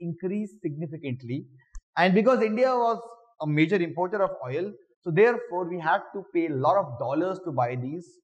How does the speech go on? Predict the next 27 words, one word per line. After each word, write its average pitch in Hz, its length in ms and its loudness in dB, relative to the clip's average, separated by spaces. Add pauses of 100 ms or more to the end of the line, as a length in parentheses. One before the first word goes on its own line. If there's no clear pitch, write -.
(260)
oil. 120 180 2 (480)
Export 214 520 2
tha 180 80 4
nahi, 196 360 2 (440)
import 214 560 4
ka 214 80 0
jo 185 120 0
bill 185 180 0
tha, 185 160 0
that 151 180 0 (100)
increased 147 500 -4
significantly. 143 760 -6 (280)
So - 160 0
again, 185 380 4
that 185 240 -2
worsened 151 480 -6
India's 147 420 0 (420)
position, 147 600 2 (360)
and 208 220 4 (120)
India's 220 420 2 (120)
position 180 360 -4
was 190 180 -6
worsened 156 480 -4
to 196 140 0
a 202 40 4
level 160 600 2 (500)
where 208 320 8